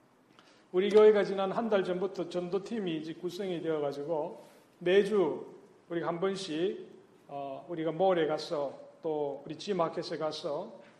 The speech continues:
복음을 전거를 합니다. 아까 제가 말씀드린 것처럼 처음에는 우리 이 신앙의 결실이 그렇게 없었습니다.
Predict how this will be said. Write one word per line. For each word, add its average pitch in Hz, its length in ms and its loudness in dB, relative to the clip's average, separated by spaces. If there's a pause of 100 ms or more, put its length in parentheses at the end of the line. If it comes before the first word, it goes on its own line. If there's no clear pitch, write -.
(140)
복음을 170 640 0
전거를 165 420 -4
합니다. 156 440 -6 (440)
아까 180 200 -2
제가 196 200 2
말씀드린 185 540 0
것처럼 180 380 -2
처음에는 202 800 -4 (460)
우리 165 500 -2
이 160 100 -4
신앙의 175 920 -4
결실이 208 760 0
그렇게 170 240 -8
없었습니다. 160 580 -10